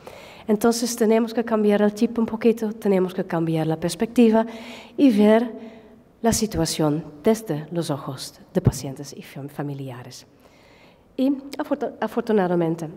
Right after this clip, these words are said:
lo único constante en la vida es el cambio, porque si no cambiamos no pasa nada, ¿cierto? Entonces, además es import-, importante, si vamos a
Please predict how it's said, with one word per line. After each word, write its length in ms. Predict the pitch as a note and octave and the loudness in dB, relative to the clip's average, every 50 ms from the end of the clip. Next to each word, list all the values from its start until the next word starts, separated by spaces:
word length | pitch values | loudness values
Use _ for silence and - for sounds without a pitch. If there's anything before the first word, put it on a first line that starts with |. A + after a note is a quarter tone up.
| - - - | -18 -10 2
lo 140 | A3 A3 | 4 6
único 240 | A3 A3 G#3+ A3 G#3+ | 6 6 4 0 -2
constante 480 | - G#3 G3+ G#3 - F#3 E3 E3 E3 E3 | -2 -2 -2 0 -2 -2 -2 -2 -2 -2
en 80 | D#3 | -2
la 80 | D3+ C#3+ | -2 -2
vida 260 | D3 D#3 D3 D#3 D#3+ | -2 -2 -2 -2 -2
es 140 | D3+ D3 - | -2 -2 -4
el 80 | F#3+ G3 | -2 0
cambio, 440 | - B3+ B3+ A#3+ A#3 A#3 A3+ A#3 A#3+ A#3 | 2 2 2 2 2 2 0 0 -4 -6
porque 220 | A3+ G#3 - - | -8 -6 -6 -4
si 180 | E3 - - F3 | -6 -4 -4 -4
no 140 | D#3 D3 C#3 | -4 -4 -6
cambiamos 640 | - C#3 C#3 D3 C#3 C#3 C3 C3 C3 C3+ C3+ - | -6 -8 -6 -6 -6 -6 -6 -6 -8 -10 -4 -4
no 80 | E3+ - | -4 -4
pasa 280 | - A#2+ A#2+ - D3 | -2 -6 -4 -2 0
nada, 300 | D3+ A#3+ C#4 G#3+ C3 - - - - | 2 2 2 2 0 -2 -8 -16 -16
¿cierto? 340 | - - F3 F3 - A3 A#3+ - - - - - - - - - - - - - - - - - - - - - - | -8 -8 -8 -6 -6 -10 -10 -10 -16 -20 -20 -20 -20 -20 -20 -20 -20 -20 -20 -20 -20 -20 -20 -20 -20 -20 -20 -14 -6
Entonces, 480 | C4+ A#3+ A#3+ - C4 B3+ C4 C#4 B3 C4 - - - | -6 -2 2 2 2 4 4 0 0 0 -4 -6 -2
además 380 | - F#3 F#3+ G3 F#3+ G3 G3 - | 0 2 4 4 4 2 2 0
es 100 | G3 G3 | 0 0
import-, 340 | F#3+ F#3+ G3+ F#3+ G3 - - | 2 2 0 -4 -4 -4 -4
importante, 640 | - F3+ F3 G3 F3+ - - E3 E3 E3+ E3+ F3+ E3+ - - | -4 -2 -2 -2 -2 0 0 0 0 0 -4 -10 -12 -12 -16
si 340 | - - - E3 E3+ F3 - - - - - | -12 -8 -6 -4 -4 -6 -8 -16 -20 -20 -10
vamos 340 | D#3 D#3+ G#3 C#4+ F4+ E4 - | -2 2 2 4 4 2 0
a 200 | D4 C#4+ C#4 C#4+ | -2 -6 -6 -8